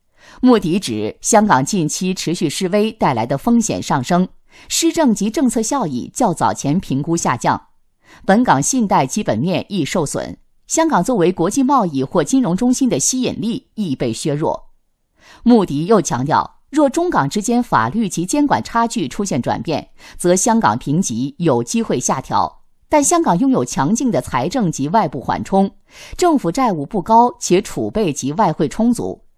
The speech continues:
这些条件令香港政府可以抵御冲击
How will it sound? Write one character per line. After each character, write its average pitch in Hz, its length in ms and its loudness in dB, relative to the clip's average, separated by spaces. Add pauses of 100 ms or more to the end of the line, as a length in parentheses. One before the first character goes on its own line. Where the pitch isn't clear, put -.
(240)
这 339 160 4
些 233 140 -2
条 135 220 0
件 131 340 -4
令 175 220 0
香 214 220 0
港 120 140 -2
政 156 200 -2
府 110 260 -8
可 - 180 -4
以 269 160 -4
抵 107 220 -8
御 151 140 -4
冲 214 240 2
击 214 380 -2